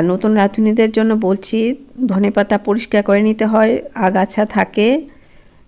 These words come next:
তারপর নুন জলে ধুয়ে, ভালো জলে ধুয়ে কাঁচি দিয়ে কেটে দিয়ে দিলাম। এভাবে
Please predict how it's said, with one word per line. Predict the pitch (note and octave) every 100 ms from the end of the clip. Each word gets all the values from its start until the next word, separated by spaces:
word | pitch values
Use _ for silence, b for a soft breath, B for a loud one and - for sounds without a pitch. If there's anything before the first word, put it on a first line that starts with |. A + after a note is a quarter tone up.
| -
তারপর | G#3+ G3 G#3+ G3 G3 G3 - - _ - -
নুন | G3 G3+ G#3 G3+
জলে | G3+ G3 G3 F#3+
ধুয়ে, | - - G3+ G#3 G#3+ C#4 D#4 - - - - - - - - - - -
ভালো | G#3 F#3+ F#3+
জলে | G3 G#3
ধুয়ে | G3+ G3+ G3
কাঁচি | A3+ G#3 G#3
দিয়ে | G3+ F#3+
কেটে | F#3+ F#3 F#3
দিয়ে | G3 F#3+
দিলাম। | F#3+ F#3 F3+ C4 - - - - _ - _ - - - - - - _ - - - - - -
এভাবে | G3+ G#3+ A#3